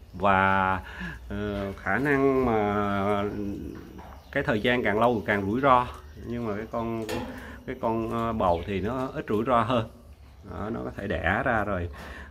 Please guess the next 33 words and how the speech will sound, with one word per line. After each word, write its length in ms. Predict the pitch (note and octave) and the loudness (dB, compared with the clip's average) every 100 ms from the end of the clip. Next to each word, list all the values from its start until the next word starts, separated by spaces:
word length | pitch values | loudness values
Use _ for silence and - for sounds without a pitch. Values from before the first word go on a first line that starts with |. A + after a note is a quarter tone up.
| - | -4
mình 260 | F#2+ F2+ F2+ | 0 0 2
chăm 280 | A2 A2 A2+ | 4 4 2
nó 120 | A#2+ | 2
lên. 260 | B2+ A#2 G#2 - - - - - - | 2 2 0 -8 -16 -18 -18 -16 -10
Đó. 260 | F2 G#2+ B2+ - - - - - - | -6 -6 -6 -10 -16 -18 -18 -18 -4
Tuy 140 | A2+ | 4
nhiên 200 | A#2+ B2+ | 6 8
nếu 220 | B2+ D#3+ F#3 | 8 10 10
như 220 | D#3 C3+ | 8 6
không 220 | C3+ C3+ | 4 2
biết 200 | D3+ - | 2 0
kỹ 100 | B2 | -2
thuật 180 | B2+ G#2 - | -2 -4 0
chăm 280 | A#2+ B2 A#2+ | 2 2 4
bầu 280 | G2 G2 F2 | 6 6 4
thì 160 | G2+ F2+ | 0 0
cũng 160 | G2 A2+ | -2 -2
rất 220 | C#3+ B2 | -2 -4
khó. 320 | - A2 C#3 D#3 - - - - - - - - - - - | -4 -2 -4 -8 -18 -20 -20 -20 -18 -18 -18 -20 -20 -18 -14
Đó. 220 | - G#2 A#2+ - - - G#2 | -8 -8 -8 -12 -18 -16 -10
Thì 200 | F#2 F#2 F2+ | -2 0 2
cái 220 | A#2 C#3 | 2 2
khâu 240 | - A#2+ A2+ | 4 4 6
nào 220 | G#2+ F2+ | 6 6
nó 100 | G2+ | 4
cũng 240 | G#2+ G#2+ | 0 -2
có 140 | A#2+ C3 | 0 0
cái, 280 | C3+ C3+ D3+ | 0 0 2
ờ, 340 | D3 C3+ B2+ A#2+ - - - | 2 4 2 0 -6 -18 -10
điểm 140 | F2+ G2 | -6 0
yếu 260 | B2+ E3+ F3+ | 4 4 2
của 80 | |
nó. 120 | A2 | -2